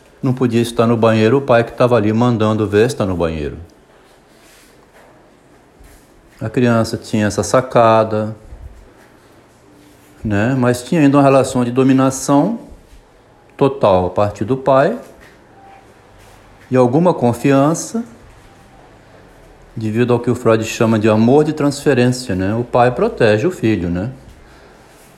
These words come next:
O pai não vai falar pro filho assim: "Vai lá pra frente do carro, no semáforo,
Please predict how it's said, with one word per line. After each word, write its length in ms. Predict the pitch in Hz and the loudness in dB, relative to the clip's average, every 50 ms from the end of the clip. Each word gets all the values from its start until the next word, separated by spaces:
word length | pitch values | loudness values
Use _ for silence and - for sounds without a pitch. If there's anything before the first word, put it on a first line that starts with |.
| _ - - | _ -8 -8
O 80 | 127 | -6
pai 200 | 120 - 120 123 | -2 0 2 2
não 80 | 139 165 | 2 2
vai 140 | 160 160 151 | 2 2 2
falar 240 | - - 131 127 123 | 4 2 2 2 2
pro 100 | 127 123 | 0 -4
filho 220 | - - 117 120 | -4 -2 -2 -2
assim: 180 | 117 - 131 123 | -2 -2 -2 0
"Vai 140 | 123 147 | 2 2
lá 100 | 156 170 | 4 4
pra 160 | 175 170 180 151 | 4 2 2 -2
frente 280 | - 175 160 151 156 | 0 -2 -6 -6 -4
do 100 | - 151 | -6 -8
carro, 460 | 147 - 160 151 147 139 120 101 101 | -2 2 2 4 4 4 2 0 -2
no 100 | 101 107 | -6 -8
semáforo, 920 | 104 - - 131 127 135 143 147 139 127 104 - - - 87 87 87 85 - | -8 -4 -4 -2 0 0 2 2 2 0 -2 -4 -8 -10 -10 -10 -10 -12 -14